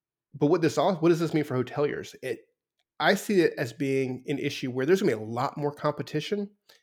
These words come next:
and a lot more competition that has been sitting on the sidelines. So you have a timid hotelier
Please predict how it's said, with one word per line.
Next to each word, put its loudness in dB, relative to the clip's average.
and 4
a 2
lot 2
more 2
competition -2
that -6
has 2
been 0
sitting 2
on 0
the -2
sidelines. -6
So -2
you 4
have 6
a 4
timid 0
hotelier -2